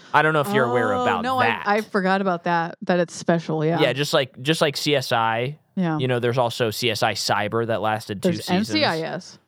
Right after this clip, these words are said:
Speaker 1: There's, there's a Navy crime scene investigation. You know, Miami,
Speaker 2: Okay,
Speaker 1: New
Speaker 2: okay.
Speaker 1: York.
Speaker 2: Yeah.
Speaker 1: Yeah,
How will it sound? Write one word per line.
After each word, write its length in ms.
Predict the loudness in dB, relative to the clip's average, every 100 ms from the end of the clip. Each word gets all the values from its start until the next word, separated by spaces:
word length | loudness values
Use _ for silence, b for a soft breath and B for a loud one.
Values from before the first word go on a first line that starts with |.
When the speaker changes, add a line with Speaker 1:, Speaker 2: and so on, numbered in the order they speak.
| _ 0
Speaker 1:
There's, 200 | 0 0
there's 240 | 0 0
a 60 | 0
Navy 600 | 0 0 0 -2 -6 -8
crime 240 | -2 -2 -2
scene 200 | -4 -4
investigation. 800 | -4 -6 -8 -10 -10 -10 -12 -14 _ _ _ _ _ -8
You 120 | -4
know, 240 | -4 -6 -12 _ _ _
Miami, 520 | -2 0 2 0 0
Speaker 2:
Okay, 40 | -2
Speaker 1:
New 80 | 0
Speaker 2:
okay. 60 |
Speaker 1:
York. 380 | 0 0 -2 -6
Speaker 2:
Yeah. 160 | -4
Speaker 1:
Yeah, 60 | -4